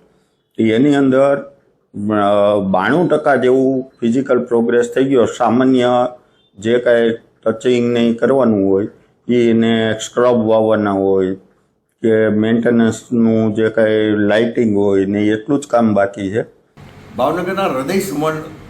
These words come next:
Speaker 2: એમ કહેવાય બગીચા ગાર્ડન આપણા, ખાસ કરીને સરદારનગર ગાર્ડન હોય, ઘોઘા સર્કલ હોય,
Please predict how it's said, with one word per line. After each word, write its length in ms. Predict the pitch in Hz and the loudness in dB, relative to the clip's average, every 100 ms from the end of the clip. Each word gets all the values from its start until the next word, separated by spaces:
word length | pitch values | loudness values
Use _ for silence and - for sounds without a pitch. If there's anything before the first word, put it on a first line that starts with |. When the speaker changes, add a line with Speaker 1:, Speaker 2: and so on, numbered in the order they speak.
| - - - | -20 -20 -12
Speaker 2:
એમ 180 | 139 123 | -8 -8
કહેવાય 360 | 156 151 151 143 | -6 -2 -2 -2
બગીચા 400 | - 135 139 147 | -6 -6 -6 -4
ગાર્ડન 500 | 135 123 117 127 135 | -4 -4 -4 -4 -4
આપણા, 280 | 113 107 101 - - - - - | -6 -8 -12 -14 -20 -20 -16 -8
ખાસ 180 | 135 - | -6 -6
કરીને 240 | 139 135 | -6 -8
સરદારનગર 540 | - 107 120 127 127 | -8 -8 -6 -6 -8
ગાર્ડન 460 | 123 131 131 135 123 | -6 -6 -6 -6 -8
હોય, 200 | 127 127 | -6 -6
ઘોઘા 340 | 104 95 117 | -8 -10 -10
સર્કલ 360 | 123 123 113 123 | -8 -8 -8 -8
હોય, 220 | 123 127 | -6 -6